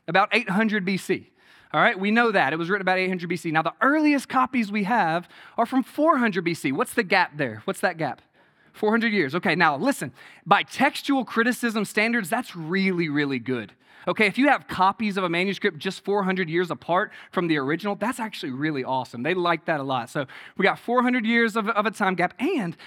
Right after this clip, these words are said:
there's six hundred and forty-three copies of Homer's Iliad. That's awesome as well. You have anything over, like, ten, and you're doing great, right? Anything over just a couple copies, and you're like, "Man, we're doing awesome." So there's six hundred forty-three copies. Homer's Iliad, after the Bible, and we'll get to that. You can see it there at the bottom. Homer's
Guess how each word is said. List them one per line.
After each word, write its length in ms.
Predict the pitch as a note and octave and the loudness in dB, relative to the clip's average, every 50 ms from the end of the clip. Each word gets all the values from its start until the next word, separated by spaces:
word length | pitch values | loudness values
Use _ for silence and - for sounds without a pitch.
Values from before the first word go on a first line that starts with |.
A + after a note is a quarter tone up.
| - - - | -20 -6 -4
there's 160 | A3+ G3+ - | -4 -4 -4
six 400 | - - - - E4 C#4 - - | -6 -10 -4 -4 -4 -4 -4 -4
hundred 260 | - B3+ B3+ G#3 A#3 | -2 -2 -2 0 -2
and 100 | A3 G#3 | -2 -2
forty-three 440 | - - G#3 G#3 G#3 F#3+ - G#3 F3+ | -2 -4 -4 -2 -2 -4 -4 -6 -6
copies 480 | C3 - - A3+ A3+ - D3+ C3 B2 - | -4 -2 -2 -2 0 0 -4 -6 -6 -4
of 160 | - E3+ F3 | -6 -8 -6
Homer's 340 | - F#3 F#3 F3 E3+ D3+ E3+ | -6 -6 -4 -4 -4 -4 -4
Iliad. 240 | F#3+ E3+ C3+ A#2+ - | -4 -6 -6 -8 -4
That's 260 | - G#3 A#3 A3+ A3 - | 0 0 0 0 0 -2
awesome 420 | D#3+ E3+ E3 D#3 - - E3+ D3 | -2 -2 -2 -2 -2 -4 -6 -6
as 100 | C#3 B2+ | -6 -4
well. 280 | C#3 E3 D#3+ C3 A2 - - - - - - | -2 -2 -2 -2 -4 -6 -14 -20 -16 -4 0
You 80 | - | 2
have 120 | C#4 B3 A3+ | 2 2 2
anything 280 | A#3+ A#3+ G#3+ A#3 G#3+ | 0 0 0 0 0
over, 180 | G#3+ G#3+ G3 G3+ | 2 2 2 2
like, 200 | F3+ E3 D#3 - _ | 0 0 -2 -2 _
ten, 460 | - - - A#3+ A3+ G3 E3 D#3 D3+ - - - - | -8 0 2 2 4 4 2 0 -4 -6 -12 -8 -4
and 100 | F#3 F3 | 0 2
you're 80 | F#3+ G3+ | 2 2
doing 240 | F#3 G#3 F#3+ E3 C#3+ | 2 0 0 0 0
great, 300 | C3+ E3+ F3+ D3+ C3+ C3 | 0 2 2 2 2 2
right? 180 | C#3+ D3+ E3+ F3 | 2 2 2 2
Anything 380 | F3+ A3 A#3 G#3+ - A#3+ G#3+ | 0 0 0 0 0 0 0
over 180 | G#3 G#3 F#3 F#3 | 0 0 0 -2
just 200 | F3 G#3 - - | -4 -4 -4 -6
a 40 | D3+ | -8
couple 320 | - - A3 - - F3 | -6 -6 -8 -6 -6 -8
copies, 380 | D3+ - E3 D3 C#3 - D3+ D3 | -6 -2 -2 -2 -2 -2 -4 -4
and 60 | D#3+ | -4
you're 100 | E3 D3+ | -4 -4
like, 120 | C3 A#2+ | -6 -6
"Man, 180 | D3 F3 F3 D#3+ | -6 -6 -6 -4
we're 100 | E3 F3 | -4 -4
doing 200 | F3+ G3 E3+ D#3+ | -4 -4 -4 -4
awesome." 340 | D#3+ F3+ F3+ - - D3 C3 | -2 -2 -2 -4 -6 -12 -12
So 100 | - F#3+ | -10 -8
there's 160 | G#3 C#4 - | -8 -8 -10
six 300 | - - - D4 - - | -10 -10 -10 -10 -8 -6
hundred 200 | C4+ A3+ G#3 - | -4 -4 -4 -4
forty-three 280 | - G#3+ G3 F3 F3+ E3+ | -4 -6 -6 -6 -6 -6
copies. 280 | - E3+ D#3 C3+ - - - - - - - - | -4 -4 -4 -6 -10 -14 -16 -20 -20 -18 -6 0
Homer's 400 | F#3 B3+ D4+ D4+ C#4 C4 G#3+ - | 2 2 4 4 2 0 0 0
Iliad, 480 | G3 A3 A3+ G#3+ G3 D3+ D3 D3 D3+ - - - - - _ _ _ | -2 -2 0 2 2 0 0 0 -2 -6 -12 -20 -20 -20 _ _ _
after 300 | D3 D#3+ D#3+ - - G3+ | -4 -4 -4 -4 -6 -6
the 100 | F#3 G3 | -6 -4
Bible, 420 | F3 D#3+ F#3 F3+ D3 A#2+ B2 B2 C3 | -2 0 0 0 0 -2 -4 -4 -4
and 80 | C3+ | -2
we'll 100 | D3+ D#3 | -4 -2
get 160 | D#3+ F3+ E3+ | -2 -4 -4
to 80 | - C#3+ | -4 -6
that. 160 | C3 C3 C3+ | -6 -6 -6
You 80 | D3 D3 | -6 -8
can 100 | C#3+ C3+ | -8 -8
see 140 | - - F3 | -6 -6 -6
it 80 | C#3 | -6
there 140 | C3 C3+ C3+ | -6 -8 -8
at 40 | A#2+ | -8
the 60 | B2+ | -6
bottom. 260 | B2+ D3+ C#3+ B2+ B2+ - - - - - - - | -4 -4 -4 -4 -6 -10 -16 -20 -20 -16 0 2
Homer's 340 | B3 D4 D4+ C#4+ B3 F3 | 4 4 6 4 2 2